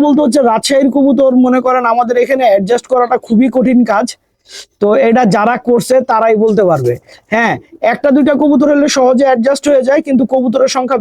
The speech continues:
বেশি হলে অ্যাডজাস্ট করাটা কঠিন হয়ে যায়। আপনাদেরকে যে বলতেছিলাম যে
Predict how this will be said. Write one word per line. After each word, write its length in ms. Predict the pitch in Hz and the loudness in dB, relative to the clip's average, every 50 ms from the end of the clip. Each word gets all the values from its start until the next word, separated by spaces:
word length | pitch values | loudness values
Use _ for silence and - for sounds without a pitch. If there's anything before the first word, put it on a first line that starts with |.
| 196 | 0
বেশি 200 | 214 233 - 262 262 254 | 0 0 0 0 0 0
হলে 140 | 247 254 240 | 2 2 2
অ্যাডজাস্ট 320 | 214 202 185 202 214 - - 220 | 0 0 0 -2 -4 -4 -2 0
করাটা 220 | 214 202 196 196 - - | 0 0 0 0 -2 0
কঠিন 220 | 214 196 220 208 196 185 | 0 0 2 2 2 2
হয়ে 140 | 175 151 143 135 | 2 2 0 0
যায়। 100 | 131 127 - - | -2 -4 -4 -4
আপনাদেরকে 300 | 175 214 233 233 240 262 240 | -2 0 0 2 2 2 2
যে 60 | 277 226 233 | 2 2 2
বলতেছিলাম 460 | 247 233 262 262 - 285 254 226 202 247 254 233 190 170 | 2 2 0 0 0 0 0 2 2 2 2 2 2 2
যে 80 | 196 | 2